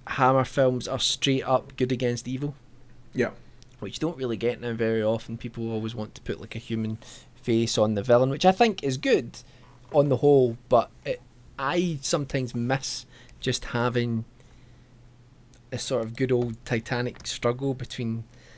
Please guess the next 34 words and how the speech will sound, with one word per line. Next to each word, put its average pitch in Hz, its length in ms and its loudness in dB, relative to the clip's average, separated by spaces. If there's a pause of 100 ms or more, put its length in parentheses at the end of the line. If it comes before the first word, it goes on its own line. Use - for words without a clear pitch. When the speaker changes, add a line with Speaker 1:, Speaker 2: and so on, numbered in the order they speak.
(280)
Speaker 1:
an 110 120 -6
evil 123 280 -4
character 120 520 -2
and 110 120 -2
a, 107 220 -6
and 113 120 -6
a 113 100 -4 (280)
truly 113 280 -4
good 123 200 -8
character. 131 420 -4 (460)
Speaker 2:
And 143 160 0
I 143 60 6
would 139 220 4
also 190 420 -2
say 165 480 0
as 127 180 -6
well, 120 500 2 (120)
uh, 110 500 -2 (440)
that 123 420 -2 (960)
the, 143 160 -2
the - 280 -6
thing 156 240 2
about 165 260 2
Hammer 135 300 2
Horror 131 440 4
is 127 140 -2 (100)
Hammer 165 380 2
Horror 139 440 4
is 123 160 -4 (380)
a, 107 360 -2 (720)
a 127 60 -4
good 165 280 4
example 135 840 0
of 120 340 -4